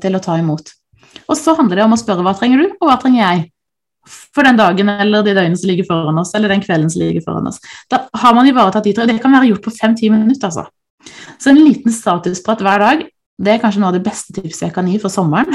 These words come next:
<laughs> og generelt hverdagen ellers også. Ta den på kjøkkentrappa utenfor huset hvis huset er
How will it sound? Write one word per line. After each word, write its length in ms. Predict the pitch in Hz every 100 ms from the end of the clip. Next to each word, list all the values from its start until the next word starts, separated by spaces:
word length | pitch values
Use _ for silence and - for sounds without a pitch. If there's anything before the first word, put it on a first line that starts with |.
| - -
<laughs> 240 | - - -
og 20 | 233
generelt 320 | 226 208 202
hverdagen 480 | 202 180 160 180 165
ellers 160 | 165 185
også. 160 | 294 - _ _ -
Ta 160 | 294 349
den 240 | 285 269 285
på 160 | 285
kjøkkentrappa 800 | 302 233 214 208 214 220 - 240 233
utenfor 320 | 233 214 214 208
huset 240 | 170 196 208
hvis 160 | -
huset 220 | 180
er 20 | 185